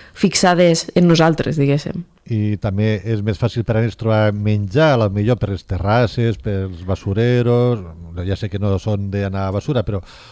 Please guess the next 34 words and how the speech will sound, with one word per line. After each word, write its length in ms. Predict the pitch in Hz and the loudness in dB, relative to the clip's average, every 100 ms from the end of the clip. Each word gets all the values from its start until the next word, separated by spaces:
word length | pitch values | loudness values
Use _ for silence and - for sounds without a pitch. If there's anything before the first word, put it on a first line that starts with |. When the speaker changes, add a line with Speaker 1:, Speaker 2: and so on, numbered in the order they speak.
| - | -8
Speaker 2:
per 160 | - 135 | -4 -4
què 320 | 147 139 135 | -2 -2 -2
tenen 240 | 143 131 123 | -4 -4 -4
esta 340 | - 123 120 - - - 113 - _ _ _ | -2 -2 -4 -8 -20 -14 -14 -16 _ _ _
fixació? 460 | - 113 113 - 120 | -12 -8 -8 -2 0
Bueno, 120 | 113 | 0
és 140 | 92 - | -2 -6
que 80 | 104 | -8
igual 280 | 92 98 85 | -4 -6 -4
ho 140 | 98 | -2
dic 200 | 98 104 | -2 -2
i 80 | 123 | 0
no 100 | 113 | 0
és 80 | 98 | 0
veritat, 380 | 90 90 131 123 | -2 -4 -4 -2
però 160 | 113 104 - - - - | -2 -4 -6 -20 -14 -4
per 140 | 151 | -4
què 160 | - 156 | 0 0
aniran 380 | 107 113 107 104 | 0 -2 -2 -2
a, 300 | 104 95 98 | -2 -2 -4
a 120 | 101 | -2
les 120 | 110 | -4
ciutats 520 | - 117 - 104 - - | -2 -4 -2 -4 -6 -10
i 140 | 120 | -4
no 160 | 113 113 | 0 0
al 100 | 110 | 0
camp 200 | - 110 | -2 -4
on 100 | 110 | -4
seria 220 | - 110 | -4 -2
més 160 | 104 104 | -2 -2
fàcil 260 | 110 - 107 | -4 -4 -4
trobar 240 | 107 104 | -2 -2
insectes 760 | 110 98 - 110 98 - 110 98 | -2 -4 -2 -2 -2 -4 -4 -2
i, 180 | 104 | -4